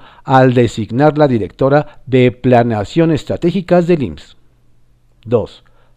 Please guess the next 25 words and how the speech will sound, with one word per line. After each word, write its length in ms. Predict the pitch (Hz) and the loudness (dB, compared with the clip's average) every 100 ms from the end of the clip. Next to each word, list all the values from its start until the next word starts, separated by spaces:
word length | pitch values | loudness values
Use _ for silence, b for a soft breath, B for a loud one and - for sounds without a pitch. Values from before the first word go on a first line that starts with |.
| _ | _
Vacante. 640 | 135 143 117 85 - - _ _ b b b b b | -6 -2 -2 -4 -10 -20 _ _ b b b b b
A 140 | - 123 | -6 -2
la 140 | 117 | 0
muerte 340 | 135 175 175 165 | 0 -2 0 -2
por 240 | 143 123 | -2 -2
covid 300 | 127 139 143 - | -2 -2 -2 -8
el 160 | 98 90 | -10 -6
sábado 540 | - 127 110 78 - _ _ | 0 2 0 -6 -18 _ _
del 200 | - 117 | -2 -2
senador 440 | 110 104 98 113 113 | -2 -6 -4 -6 -6
por 140 | 107 | -8
Tlaxcala, 680 | - 110 - 151 139 87 _ | -6 -6 -2 0 0 0 _
Joel 600 | _ - 101 117 135 131 - | _ -8 0 2 2 0 -10
Molina 540 | 98 87 101 120 104 | -10 -6 -4 -4 -6
Morena, 560 | 87 76 104 139 151 147 _ _ _ _ _ _ | -8 -6 -4 -2 -4 -6 _ _ _ _ _ _
Joel 420 | - 127 160 220 | -14 0 4 4
Molina 460 | 214 202 139 117 160 _ _ | 2 2 2 -2 -8 _ _
Morena 540 | 156 190 190 127 147 156 | 2 4 4 2 -2 -6
se 240 | - 202 | -2 -2
quedó 260 | 190 160 117 | 2 2 2
con 160 | 151 147 | -2 -6
cincuenta 540 | - 123 113 92 85 | -6 -6 -6 -8 -8
y 60 | 80 | -10
nueve 180 | 85 | -6
escaños. 560 | 110 - 180 101 - - | -6 -4 -6 -6 -12 -20